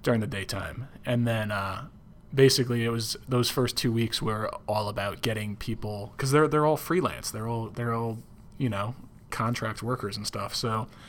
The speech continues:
we need to be able to keep them working because shows are still airing, shows still need to deliver so that the company can survive and everything. So the goal was to get everyone out as fast and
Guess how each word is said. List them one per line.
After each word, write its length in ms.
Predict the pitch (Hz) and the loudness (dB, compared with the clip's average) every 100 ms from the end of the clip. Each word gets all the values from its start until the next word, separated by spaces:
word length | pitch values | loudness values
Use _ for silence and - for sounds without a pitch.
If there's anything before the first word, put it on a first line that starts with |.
| - - - - - - | -16 -16 -18 -18 -14 -2
we 180 | 120 | 2
need 240 | 113 113 120 - - | 2 2 -2 -10 -2
to 100 | 135 | 0
be 160 | 139 110 | 0 -2
able 220 | 110 107 | -2 -4
to 80 | - | -2
keep 240 | 143 - | 0 2
them 220 | 123 107 | 2 2
working 360 | 123 156 127 123 | 2 4 4 2
because 520 | 117 113 110 110 - | 2 0 -2 -2 -4
shows 360 | - 120 120 117 | -2 4 4 4
are 80 | 110 | 0
still 220 | - 110 | -2 -2
airing, 360 | 101 104 107 120 | -2 -2 -2 -2
shows 300 | 117 113 117 | -2 0 0
still 200 | - 117 | 0 0
need 140 | 113 | 0
to 60 | 110 | -2
deliver 420 | 104 135 127 120 | 0 2 2 2
so 100 | 113 | 0
that 120 | 104 | -2
the 60 | 120 | -4
company 360 | 120 104 107 101 | -4 -4 -4 -6
can 360 | 101 101 104 | -6 -6 -6
survive 460 | - 101 104 123 120 | -4 -4 0 0 0
and 100 | 101 | -2
everything. 420 | 98 - 110 117 | -4 -6 -4 -2
So 240 | - 104 | -2 -4
the 120 | 104 113 | -4 -6
goal 420 | 123 107 107 107 | -4 -4 -2 -4
was 160 | 107 | -2
to 80 | - | -2
get 160 | 113 98 | -2 -4
everyone 340 | 104 104 107 | -6 -6 -4
out 320 | 101 120 117 - - - - - - - - - - - | -2 -2 -2 -6 -16 -20 -20 -20 -20 -20 -20 -20 -14 -6
as 220 | 101 - | -4 -4
fast 760 | - - 104 104 117 - - | -4 -2 0 0 2 0 -2
and 480 | 110 107 104 104 101 | -4 -4 -4 -4 -6